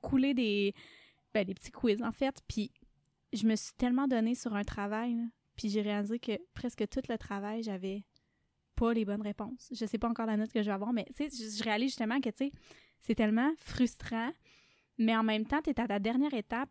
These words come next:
puis au final, l'important, c'est juste de passer, tu sais, mais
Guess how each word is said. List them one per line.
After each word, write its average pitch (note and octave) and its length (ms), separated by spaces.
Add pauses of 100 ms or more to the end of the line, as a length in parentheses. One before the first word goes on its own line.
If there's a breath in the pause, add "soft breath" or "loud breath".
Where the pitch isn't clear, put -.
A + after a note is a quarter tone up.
(120)
puis A3 140
au B3 80
final, B3+ 420
l'important, A3 400
c'est A#3 140
juste A#3+ 220
de G#3+ 80
passer, G#3+ 680 (400)
tu - 140
sais, C#4 80
mais G3 300